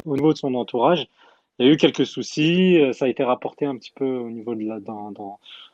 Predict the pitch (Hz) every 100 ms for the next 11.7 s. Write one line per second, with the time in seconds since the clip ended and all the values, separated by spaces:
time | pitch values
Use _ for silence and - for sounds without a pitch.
0 | _ - 110 110 107 110 113 107 - 131
1 | 123 113 113 - 127 - 180 - - _
2 | _ _ - 156 139 135 139 135 147 _
3 | _ - 175 - 170 151 202 - 170 185
4 | 196 190 175 156 - _ _ _ 147 156
5 | 143 135 143 151 131 135 180 113 _ _
6 | _ 131 120 131 170 165 160 160 165 180
7 | - 156 160 180 170 143 131 127 123 123
8 | 127 127 156 165 160 156 156 196 214 -
9 | 196 196 185 185 170 196 202 165 - 165
10 | 165 160 196 170 143 156 151 175 151 160
11 | - 247 190 143 170 196